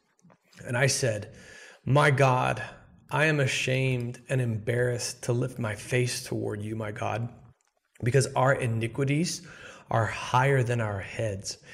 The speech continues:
and our guilt is as high as the heavens. Our guilt has been terrible from the days of our ancestors until present.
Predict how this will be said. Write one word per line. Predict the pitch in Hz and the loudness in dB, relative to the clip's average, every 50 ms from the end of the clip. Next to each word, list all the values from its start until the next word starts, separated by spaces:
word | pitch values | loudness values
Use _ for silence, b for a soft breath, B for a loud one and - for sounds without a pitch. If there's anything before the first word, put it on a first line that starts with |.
| B B - | B B -6
and | 113 117 | -4 -2
our | 131 135 135 123 101 92 - - - | 0 2 2 0 0 -4 -8 -10 -8
guilt | - 123 120 113 110 113 - - - b b b b b - | -4 -4 -2 -2 -4 -6 -10 -14 -18 b b b b b -4
is | - 107 110 | -2 -2 -2
as | 107 104 | -2 -2
high | - - - - 127 131 127 127 120 | -4 -4 -4 -2 0 0 2 2 2
as | 113 101 101 | 2 0 -2
the | 117 127 104 | -4 -6 -6
heavens. | 95 - - - - 120 110 98 101 92 98 107 117 - - - - _ _ _ B B B B B B B B B B B B - - | -6 -8 -8 -4 -2 -2 0 -2 -2 -6 -8 -10 -12 -14 -16 -18 -20 _ _ _ B B B B B B B B B B B B -4 0
Our | 131 156 170 | 2 4 4
guilt | 151 123 107 120 147 143 135 - - - | 2 2 4 4 4 4 4 2 -2 -6
has | - - 123 | -4 -4 -2
been | 117 123 120 110 | 0 0 0 0
terrible | - - - 131 147 151 135 120 113 | 0 0 2 4 4 4 2 0 0
from | - 123 113 | 0 -2 -2
the | 110 104 | 0 2
days | 120 123 131 117 120 | 4 4 4 4 4
of | 113 | 2
our | 113 107 107 110 - | 0 0 0 -2 -4
ancestors | - 123 127 147 147 139 - 113 101 - - 117 113 107 | -2 0 0 2 2 0 0 -2 -4 -4 -6 -6 -6 -6
until | 110 107 107 104 | -6 -8 -8 -10
present. | 101 - 127 135 143 117 110 107 | -8 -4 -2 0 0 0 -2 -4